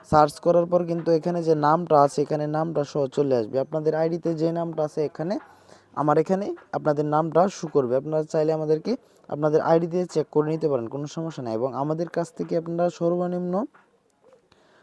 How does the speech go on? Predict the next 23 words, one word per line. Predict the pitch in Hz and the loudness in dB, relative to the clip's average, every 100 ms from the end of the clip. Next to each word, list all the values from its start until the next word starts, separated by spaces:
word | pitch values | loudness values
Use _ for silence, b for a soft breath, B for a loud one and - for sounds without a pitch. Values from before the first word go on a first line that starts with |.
| _ - | _ -4
পঞ্চাশ | 175 180 170 | -4 -4 -6
টাকা | 180 170 | -6 -2
হলে | 156 147 | 0 0
ডিপোজিট | 151 165 175 151 156 | -2 -4 -6 -6 -8
নিতে | 160 165 | -6 -2
পারবেন | 170 175 170 | -2 -2 -2
এবং | 156 147 | -2 -2
একশো | 143 - | -4 -6
পঞ্চাশ | 156 170 170 165 | -8 -6 -6 -8
টাকা | 170 170 | -6 -4
হলে | 175 190 | -2 0
উইথড্র | 160 139 127 131 | 0 -2 -4 -6
করতে | 147 170 170 | -8 -10 -2
পারবেন। | 131 95 95 - b b b b b | 0 0 -6 -14 b b b b b
আমাদের | 139 151 156 - | 0 0 0 0
অ্যাড্রেস | 156 147 160 - | -2 0 -2 0
হচ্ছে | 170 - - 175 | -6 -4 -2 0
মাইমেসিং, | 160 151 165 175 - 147 202 294 b b _ | 0 0 0 -4 -6 -6 -6 -8 b b _
মানে, | 123 | -2
আমাদের | 135 139 147 - | 0 0 -2 -2
উইথড্র | 147 156 160 156 | 0 2 2 2
অ্যাড্রেস | 151 151 156 - | 2 2 -2 -2
হচ্ছে | 160 - 175 196 | -10 -8 -6 -6